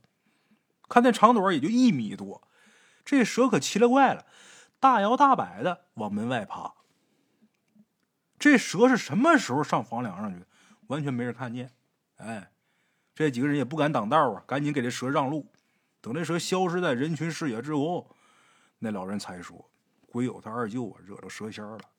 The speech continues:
被这蛇给附了体儿了。烧纸呢是请他走。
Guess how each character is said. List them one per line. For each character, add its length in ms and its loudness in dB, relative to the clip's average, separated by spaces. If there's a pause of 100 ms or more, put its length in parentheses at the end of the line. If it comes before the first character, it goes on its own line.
(120)
被 140 -8
这 160 -12
蛇 240 -10
给 160 -6
附 220 -8
了 60 -2
体 100 -10
儿 240 -14
了。 240 -2 (960)
烧 300 4
纸 240 -6
呢 200 -2
是 120 -4
请 200 -8
他 120 -2
走。 500 -2